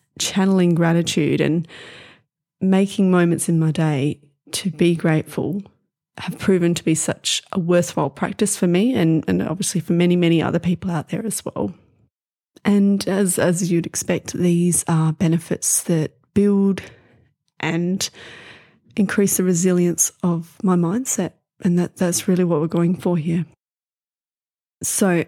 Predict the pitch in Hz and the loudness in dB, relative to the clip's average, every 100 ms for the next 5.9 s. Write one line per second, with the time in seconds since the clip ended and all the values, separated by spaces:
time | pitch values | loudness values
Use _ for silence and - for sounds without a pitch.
0 | - 185 185 202 214 196 208 190 180 170 | -2 0 2 2 2 2 2 2 2 0
1 | 160 - 170 - _ _ _ _ _ _ | 0 -2 -6 -8 _ _ _ _ _ _
2 | _ _ _ _ _ _ - 214 214 220 | _ _ _ _ _ _ -6 0 0 2
3 | 214 - 165 - 143 139 - - _ _ | 0 0 -2 0 -2 -2 -4 -6 _ _
4 | _ _ _ _ _ _ - 202 220 240 | _ _ _ _ _ _ -2 2 2 2
5 | 262 - 233 202 190 - 160 151 160 | 0 0 2 2 0 0 0 0 -2